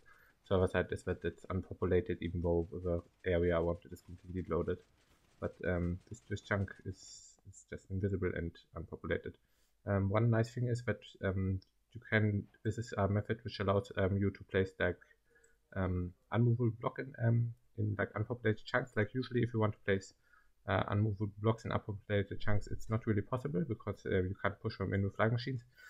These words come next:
But with this method, you can at least place them on the chunk border. So, like, without invisible chunk, you cannot place any unmovable blocks in unpopulated chunks, but with this method, you can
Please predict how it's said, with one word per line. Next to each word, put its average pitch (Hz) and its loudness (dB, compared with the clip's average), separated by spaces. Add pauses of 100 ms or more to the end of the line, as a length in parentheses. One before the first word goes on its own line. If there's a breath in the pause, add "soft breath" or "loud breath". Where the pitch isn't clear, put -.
(200 loud breath)
But 107 -4
with 117 2
this - 2
method, 120 0
you 117 0
can 104 2
at 104 0
least 113 2
place 98 6
them 95 0
on 90 2
the 87 4
chunk 82 -2
border. 78 2
So, - -4
like, - -6 (380 soft breath)
without 117 6
invisible 123 4
chunk, 117 2
you 92 -2 (100)
cannot 117 0
place 113 4
any 107 2
unmovable 107 2
blocks 113 -2
in 104 -6
unpopulated 113 0
chunks, 104 0
but 98 -2
with 95 -10
this 107 -6
method, 95 -2
you - -12
can 90 0